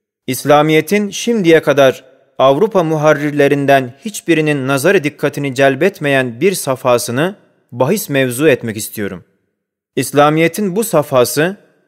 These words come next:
onun sıhhati muhafaza için vuku bulan emirleridir. Evvela şunu itiraf etmek lazımdır.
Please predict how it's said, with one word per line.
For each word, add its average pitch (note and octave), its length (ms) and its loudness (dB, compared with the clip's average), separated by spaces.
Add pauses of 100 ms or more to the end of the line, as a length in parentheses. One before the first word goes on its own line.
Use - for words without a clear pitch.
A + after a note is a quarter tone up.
(320)
onun E3 260 0
sıhhati D#3 560 -2
muhafaza D3 640 0
için D3 460 -4
vuku F#3 320 -4
bulan C#3 320 0
emirleridir. B2 840 -2 (760)
Evvela D#3 540 4
şunu F3+ 260 -4
itiraf D#3 540 0
etmek B2+ 340 -4
lazımdır. A2+ 640 0